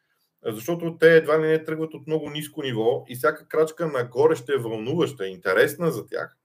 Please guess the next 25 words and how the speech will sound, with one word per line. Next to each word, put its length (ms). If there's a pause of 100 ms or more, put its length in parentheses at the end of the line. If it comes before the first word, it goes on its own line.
(560)
Аз 120
си 120
признавам, 320
че 100
Man 140
United 200
е 40
един 120
от 100
отборите, 440
които 200
ще 140
гледам 240
с 140
най-голям 520
интерес 320
заради 260
възможността 600
те 100
да 160
прогресират, 560
заради 220
възможността 480
да 80
станат 340